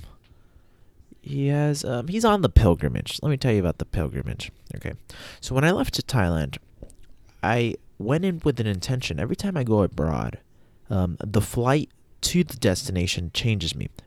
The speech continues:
because I take my journal with me and I write down my intention. And, and by the end of,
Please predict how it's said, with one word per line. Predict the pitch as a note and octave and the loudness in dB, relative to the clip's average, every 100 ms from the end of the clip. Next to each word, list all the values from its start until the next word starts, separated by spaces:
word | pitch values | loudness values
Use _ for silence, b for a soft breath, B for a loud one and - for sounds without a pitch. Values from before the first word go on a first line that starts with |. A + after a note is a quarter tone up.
| - | -6
because | G#2 G2+ | -2 2
I | G2 | 2
take | - C3+ | 2 2
my | C#3 | 2
journal | G#2 F2+ F2 F2+ | 2 2 2 2
with | E2+ - | 0 -2
me | C3+ D3+ - | -4 -4 -6
and | G2+ | -2
I | G2 | 0
write | F2 G2 - | 2 2 0
down | F#2 | -4
my | G2+ | -2
intention. | G2+ F#2+ B2+ C#3+ - A#2+ B B B B B - | -2 -2 -4 -4 -6 -8 B B B B B -6
And, | F2+ E2+ E2+ - _ _ _ _ _ _ _ - | -2 0 -2 -8 _ _ _ _ _ _ _ -6
and | G#2 F#2 | -4 -4
by | F2+ F2 | -2 0
the | F2+ | 2
end | G#2+ C3+ | 2 2
of, | - | -2